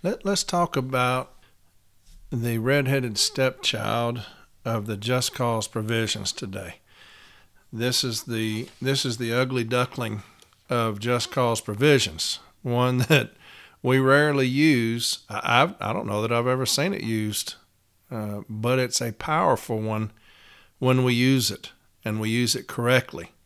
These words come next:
It's talking about, is the rule a reasonable rule? And that's what we're gonna be covering today. Is the rule a reasonable rule? It, it's one that it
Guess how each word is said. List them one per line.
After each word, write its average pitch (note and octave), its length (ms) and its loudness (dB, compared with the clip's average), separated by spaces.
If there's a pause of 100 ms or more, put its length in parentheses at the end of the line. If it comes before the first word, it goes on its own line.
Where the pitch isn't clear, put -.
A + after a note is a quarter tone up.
(540)
It's B2 200 -4
talking C#3+ 520 -4
about, A#2 500 2 (480)
is D3 300 2
the D3 100 2
rule C3+ 640 4 (100)
a A2+ 80 0
reasonable A2+ 760 0 (100)
rule? A2 440 -4 (420)
And G2+ 160 -4
that's D3+ 240 4
what E3 140 0
we're D3 80 -2
gonna C#3+ 220 -2
be C3+ 100 0
covering B2+ 380 0
today. A2+ 420 -4
Is F3 280 4
the F3+ 100 0
rule D#3 480 4 (420)
a G#2+ 140 -2
reasonable C3 580 2
rule? B2 360 6 (460)
It, C#3 200 -4
it's B2 260 -4
one E3 340 4
that B2+ 300 2
it B2+ 240 -2